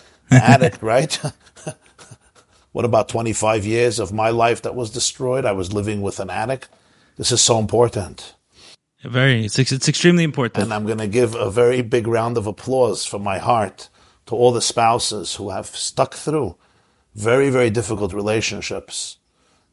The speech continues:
Speaker 2: And, uh, you're, you're there for these people, believing in their souls. And,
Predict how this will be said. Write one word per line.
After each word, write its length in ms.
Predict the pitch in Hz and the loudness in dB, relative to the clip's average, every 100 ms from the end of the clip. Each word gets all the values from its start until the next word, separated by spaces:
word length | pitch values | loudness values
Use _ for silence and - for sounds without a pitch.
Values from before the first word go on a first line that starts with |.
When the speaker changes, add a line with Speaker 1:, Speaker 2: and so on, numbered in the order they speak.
| _ | _
Speaker 2:
And, 460 | 110 110 104 98 - | -10 -10 -10 -12 -6
uh, 340 | 107 101 95 - | -4 -4 -6 -6
you're, 220 | 101 101 | -4 -2
you're 180 | 101 101 | 0 -2
there 320 | 95 113 120 | 2 4 4
for 140 | 120 110 | 2 -2
these 200 | 110 - | -2 -4
people, 320 | - 120 110 | -2 -2 -2
believing 560 | 92 104 104 123 113 107 | 0 2 4 4 2 -2
in 80 | 98 | -4
their 120 | 92 | -4
souls. 560 | - 127 127 104 87 - | -2 2 2 2 -2 -8
And, 240 | 98 95 | -12 -14